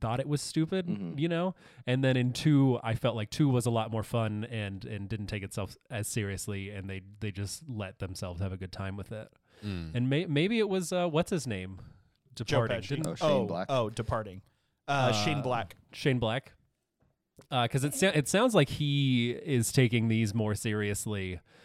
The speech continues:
Speaker 1: Uh, like, from what I remember of them talking about, of us talking about the original script for Lethal Weapon two,
Speaker 4: Mm-hmm.
Speaker 1: it sounded so much more dramatic. Uh, so may-, maybe it was him leaving, uh, and just kinda, like, giving us a little, a little bit more fun.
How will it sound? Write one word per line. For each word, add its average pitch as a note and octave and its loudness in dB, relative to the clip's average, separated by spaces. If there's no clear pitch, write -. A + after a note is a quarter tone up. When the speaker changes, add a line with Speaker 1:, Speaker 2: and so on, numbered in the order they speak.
Speaker 1:
Uh, G#2 -2
like, A#2+ 0
from C3+ 4
what A#2+ 6
I A#2 8
remember A2+ 4
of G2+ -2
them G#2+ 0
talking G#2 -2
about, G2+ -4
of A#2 -2
us A2 -2
talking G#2 -2
about G2+ -6
the A#2 -2
original G#2 -2
script - -8
for - -8
Lethal G#2+ -6
Weapon G#2 -4
two, G#2 -6
Speaker 4:
Mm-hmm. D#3 -2
Speaker 1:
it A2+ -2
sounded A#2+ 2
so B2 0
much A2 -4
more A2 -2
dramatic. A2 -2
Uh, B2 -4
so C#3+ 4
may-, D#3+ 2
maybe F3+ 0
it F#3+ 2
was E3+ 0
him D3+ 2
leaving, A#2 -2
uh, G2+ -8
and G#2+ -10
just F#2+ -12
kinda, G2 -6
like, G2 -10
giving G2 -4
us G2 -8
a - -8
little, G#2+ -8
a C3+ -8
little G#2 -4
bit G2+ -6
more G2 -6
fun. F#2+ -10